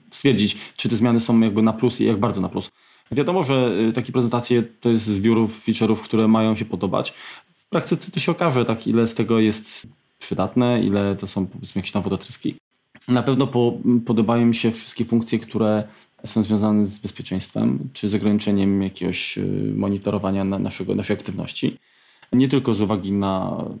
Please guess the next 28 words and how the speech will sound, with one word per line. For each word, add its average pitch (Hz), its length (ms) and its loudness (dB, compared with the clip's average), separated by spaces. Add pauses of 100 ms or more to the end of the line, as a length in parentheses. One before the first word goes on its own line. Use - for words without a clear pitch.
(640)
kwestie, 98 380 0
nie 95 100 2
wiem, 95 120 2
zachowania 101 360 -2
prywatności, 95 600 -4
ale, 151 420 0 (480)
y, 127 340 4
przede 127 200 0
wszystkim - 360 0
też 131 240 0
na, 127 160 4
na 127 140 4
to, 123 160 0
że, 117 500 2 (220)
no, 110 200 -4 (120)
zmniejszamy 120 560 2
jakby 110 460 2 (420)
ilość 113 280 2
tych 104 180 -4
informacji, 107 440 0
która 104 280 0
gdzieś 92 200 -4
tam 101 300 0 (460)
do 110 220 -2
sieci 107 640 2 (140)
od 101 140 -2
nas 98 160 0
wychodzi. 113 640 0